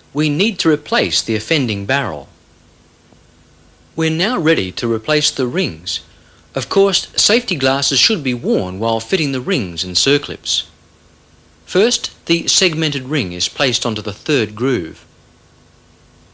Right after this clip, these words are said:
followed by its two oil scraper rings, which sit either side of the segmented ring. Next, the second compression ring, which is easily recognized by the dot near the gap. This dot usually faces the top of the piston when installed.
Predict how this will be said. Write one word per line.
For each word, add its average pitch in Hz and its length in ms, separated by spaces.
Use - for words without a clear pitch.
followed 160 420
by 127 160
its - 180
two 196 260
oil 170 220
scraper 196 400
rings, 87 420
which 147 180
sit 165 220
either 160 180
side 143 400
of 95 80
the 95 80
segmented 98 500
ring. 87 360
Next, 175 600
the 165 280
second 185 480
compression 143 560
ring, 78 240
which 143 180
is 147 200
easily 214 320
recognized 117 680
by 127 160
the 123 200
dot 123 360
near 104 140
the 95 80
gap. 123 320
This 202 200
dot 170 300
usually 147 320
faces 160 440
the 131 100
top - 340
of 98 80
the 104 100
piston - 420
when 90 120
installed. 92 640